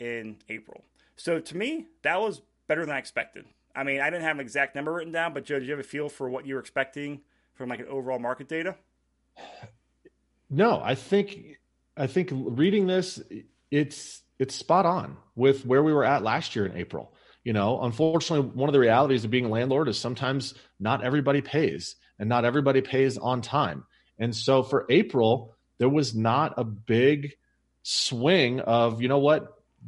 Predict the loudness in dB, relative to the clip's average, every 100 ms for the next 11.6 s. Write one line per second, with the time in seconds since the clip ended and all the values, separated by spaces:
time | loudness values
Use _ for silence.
0 | -8 0 4 4 2 0 0 2 2 2
1 | 0 -2 -2 -2 -2 -2 -4 -2 -4 -6
2 | -6 -6 -4 -4 -4 -4 -2 0 0 0
3 | -2 -2 0 0 0 -4 -4 -2 0 0
4 | -2 -2 -2 -2 -4 -8 -8 -10 -8 -6
5 | -6 -6 -6 -6 -4 -2 -2 -4 _ _
6 | 0 0 2 -2 -2 -2 -2 -4 -8 -10
7 | _ _ -6 -4 0 2 2 0 0 4
8 | 4 4 0 -2 0 0 2 0 0 -2
9 | -2 -4 -6 -6 -8 -12 -10 -14 _ _
10 | _ 0 0 0 -4 -2 2 4 4 2
11 | 0 -2 -4 -4 -6 -8